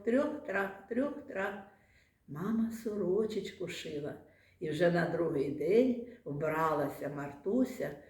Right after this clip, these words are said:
у нову сорочечку, але не зелену і не синю, а білу-білесеньку.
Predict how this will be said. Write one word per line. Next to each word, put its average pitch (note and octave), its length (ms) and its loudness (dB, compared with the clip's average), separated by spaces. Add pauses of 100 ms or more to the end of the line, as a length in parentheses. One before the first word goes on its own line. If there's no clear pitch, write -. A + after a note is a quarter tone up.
(140)
у D3+ 80 -12
нову D#3+ 360 -4
сорочечку, G3+ 1300 0 (240)
але E3+ 280 4
не A#3 180 6
зелену F#3 800 6 (180)
і D#3+ 120 -8
не A3 180 2
синю, F3 680 0 (340)
а C3+ 180 -6
білу-білесеньку. D3+ 2250 -2